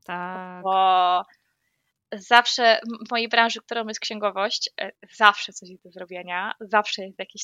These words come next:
Speaker 2: termin, e, zawsze jest coś do poprawienia, dokończenia, e, e, zawsze jest osoba, której można pomóc, zawsze jest osoba, której można wytłumaczyć. No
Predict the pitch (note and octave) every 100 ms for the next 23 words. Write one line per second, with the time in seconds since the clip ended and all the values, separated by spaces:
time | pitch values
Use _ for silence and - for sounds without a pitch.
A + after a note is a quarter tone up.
0 | _ F#3+ F#3 F#3+ F3+ F#3 A3+ D#4 _ -
1 | _ _ - G#3 G#3+ - G3 - G3 G3+
2 | F#3+ - G3 - F#3 F#3+ F#3 F#3 G#3+ B3
3 | G3+ G#3+ G3+ G3 G3+ F3+ F3+ F3 F3+ A3
4 | C4+ _ _ _ _ G3 G3 G#3 A#3+ G#3+
5 | - A3+ - A3 G3+ - G#3+ - G3+ G#3
6 | _ G3+ G3 F#3+ G3+ A3+ - G3+ F3+ F3
7 | F3 F3+ F#3 D4 - - A3 G#3+ G#3+ -
8 | G#3 - - G#3+ G3+ - G#3 G3+ G3+ G3+
9 | F#3+ G3 - G3 F#3+ F#3+ - G3+ A3 D#4
10 | - - _ _ _ _ _ _ A#3+